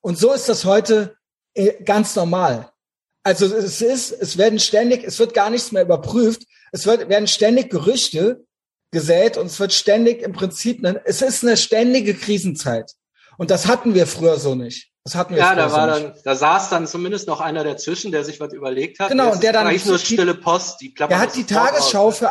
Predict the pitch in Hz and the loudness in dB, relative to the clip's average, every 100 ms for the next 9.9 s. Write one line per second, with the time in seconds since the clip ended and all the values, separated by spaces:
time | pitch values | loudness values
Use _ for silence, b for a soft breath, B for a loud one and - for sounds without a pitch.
0 | - 175 - 226 226 - 214 240 220 165 | -2 -6 -2 -4 -4 -4 2 2 2 0
1 | 165 160 160 - 127 147 160 254 269 - | 0 0 0 -2 -2 0 2 0 -4 -10
2 | _ _ - 190 202 226 220 220 - 240 | _ _ -4 0 2 2 2 0 0 0
3 | - 208 240 214 277 - - _ _ _ | 2 2 2 0 -4 -8 -14 _ _ _
4 | 214 208 190 269 254 165 175 208 - 185 | -2 0 0 0 0 2 2 0 -6 -8
5 | - 180 196 240 214 170 170 - 196 208 | 0 4 4 4 2 0 0 -2 0 0
6 | - 202 185 175 156 - 208 175 131 - | -2 -4 -4 -4 -6 0 0 -2 -8 -12
7 | _ 180 180 233 240 277 277 240 214 196 | _ -2 2 4 4 4 4 2 2 0
8 | 170 156 208 202 160 147 170 165 165 196 | -2 -6 0 2 0 -4 0 0 0 -4
9 | 196 214 185 190 180 - 139 123 | -2 -4 0 2 2 0 -4 -6